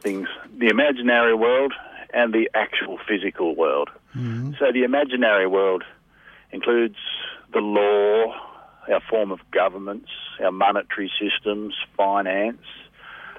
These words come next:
Speaker 1: design even.
Speaker 2: Mm-hmm.
Speaker 1: It's all in the, in the imagination, and, and our institutions are even in our collective imagination. Corporations,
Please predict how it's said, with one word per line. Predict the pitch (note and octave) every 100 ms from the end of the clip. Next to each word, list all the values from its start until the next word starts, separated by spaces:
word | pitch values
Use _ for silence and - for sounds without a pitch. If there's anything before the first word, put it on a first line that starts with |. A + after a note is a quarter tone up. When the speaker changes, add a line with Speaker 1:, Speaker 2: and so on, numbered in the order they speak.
| - _ _ _ _ _ _ _ _ _ _ _ _ _ _
Speaker 1:
design | A#2 F#2+ G2+ G#2+ A2+ A2+
even. | A2+ A2+ C3+ - - - -
Speaker 2:
Mm-hmm. | A#2+ A#2 C3+ E3
Speaker 1:
It's | D#3+ -
all | F3 D#3+ D#3 - _
in | C#3+ C3+ C3
the, | C3 C3 -
in | - C3+
the | C3 A#2+
imagination, | A#2+ A#2+ A2+ A2 A2 A2 G#2+ F2
and, | F2+ F2+ -
and | G2
our | F#2+
institutions | A2+ - G#2+ - C3+ B2 G#2 F2
are | F2+ F#2+
even | F#2+ G2
in | F#2+
our | F#2
collective | F2+ - - - E2
imagination. | E2 D#2 D2 D#2+ D2 C#2+ - - _ _ _ _ _ -
Corporations, | C3 A#2 A2 B2+ C3 - D2